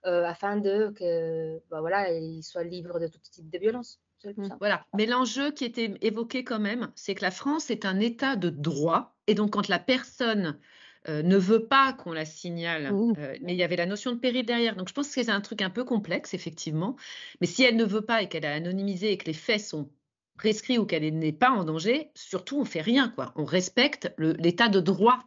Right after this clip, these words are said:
Speaker 3: entre guillemets. C'est terrible, hein, ce que je dis, mais, euh, mais c'est pas terrible non plus. C'est l'état de droit.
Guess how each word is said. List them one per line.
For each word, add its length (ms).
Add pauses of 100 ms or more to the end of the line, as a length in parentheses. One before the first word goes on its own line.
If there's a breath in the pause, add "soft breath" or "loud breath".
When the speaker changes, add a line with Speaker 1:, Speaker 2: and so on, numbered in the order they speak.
(160)
Speaker 3:
entre 220
guillemets. 300 (220 loud breath)
C'est 120
terrible, 260
hein, 60
ce 100
que 80
je 80
dis, 160
mais, 200
euh, 140 (300 loud breath)
mais 100
c'est 120
pas 120
terrible 260
non 140
plus. 280
C'est 200
l'état 260
de 60
droit. 360